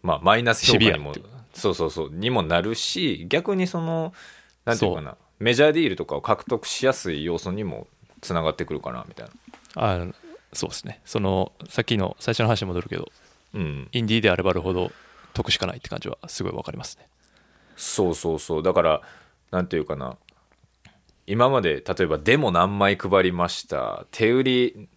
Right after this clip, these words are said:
Speaker 1: で何枚シーディー売りましたなんて、適当にサバ読めるっていうか。
Speaker 2: <laughs>
Speaker 1: うん、
Speaker 2: あ、よく見るやつやんな。
Speaker 1: その、そうそうそうそう。
Speaker 2: 千、千枚売りましたみたいな。
Speaker 1: そうそうそう。でもそんなん、
Speaker 2: <laughs> はいはいはい。
Speaker 1: だ-、誰が信じんのっていう話やし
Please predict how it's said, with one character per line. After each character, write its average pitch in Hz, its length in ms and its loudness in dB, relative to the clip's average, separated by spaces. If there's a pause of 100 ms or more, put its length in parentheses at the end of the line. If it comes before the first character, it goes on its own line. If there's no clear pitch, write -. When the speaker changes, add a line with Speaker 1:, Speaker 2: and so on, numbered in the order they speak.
(140)
Speaker 1:
で 98 460 0
何 104 300 2
枚 113 180 4
シ - 180 -2
ー - 20 0
デ 101 100 -2
ィ - 20 4
ー - 20 4
売 82 60 2
り 80 80 2
ま 80 120 2
し - 120 -6
た 71 160 -2
な 69 100 -6
ん 71 60 -12
て、 65 340 -6 (200)
適 170 220 0
当 170 160 2
に 165 60 0
サ - 240 4
バ 156 120 6
読 156 140 4
め 147 120 0
る 143 60 2
っ 139 40 -2
て - 180 -10
い 104 60 -6
う - 60 -12
か。 - 260 -10 (560)
Speaker 2:
<laughs> - 540 -4
Speaker 1:
う 95 40 -2
ん、 87 280 2
Speaker 2:
あ、 95 80 6
よ 107 100 0
く 95 100 -2
見 98 100 0
る 98 60 4
や 98 60 4
つ - 60 -6
や 92 80 -6
ん 85 40 -16
な。 90 80 -14 (160)
Speaker 1:
そ - 160 -20
の、 160 80 -12
そ 120 180 2
う 101 40 -2
そ 95 160 -2
う 90 60 -2
そ 87 180 -4
う 80 40 -6
そ 80 200 -6
う。 65 60 -6
Speaker 2:
千、 - 400 0
千 135 200 2
枚 98 120 6
売 95 80 2
り 92 60 0
ま 92 100 0
し - 40 -2
た - 80 -4
み - 80 -10
た - 80 -12
い 110 40 0
な。 - 60 0 (500)
Speaker 1:
そ - 240 0
う 107 40 2
そ - 140 -8
う 82 40 -14
そ 92 140 -12
う。 - 40 -12 (400)
で 160 80 8
も 107 100 0
そ 151 160 -2
ん 160 60 0
な 82 100 2
ん、 71 80 -10
Speaker 2:
<laughs> - 40 -20
は 110 120 -6
い 90 60 -4
は 85 60 -8
い - 40 -10
は 92 60 -8
い。 - 20 -6
Speaker 1:
だ-、 117 160 8
誰 127 380 4
が 175 80 4
信 160 260 -2
じ 151 140 -4
ん 113 60 -4
の 76 100 -4
っ - 40 -8
て 78 120 -6
い 71 40 -2
う 71 40 -4
話 76 580 -6
や 76 160 -4
し 73 420 -6